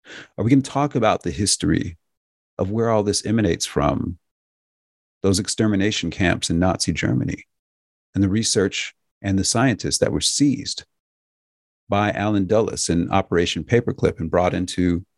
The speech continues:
this country? Are we gonna have honest conversations? Are we gonna start having adult conversations about what's going on? I feel like the Tuskegee experiment is happening. This is Tuskegee two point oh on a global scale.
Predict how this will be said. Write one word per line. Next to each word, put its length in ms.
this 300
country? 460
Are 60
we 80
gonna 140
have 260
honest 320
conversations? 680
Are 60
we 80
gonna 140
start 320
having 280
adult 420
conversations 680
about 220
what's 140
going 260
on? 200
I 40
feel 220
like 240
the 80
Tuskegee 520
experiment 840
is 180
happening. 460
This 180
is 120
Tuskegee 680
two 220
point 400
oh 420
on 140
a 80
global 580
scale. 680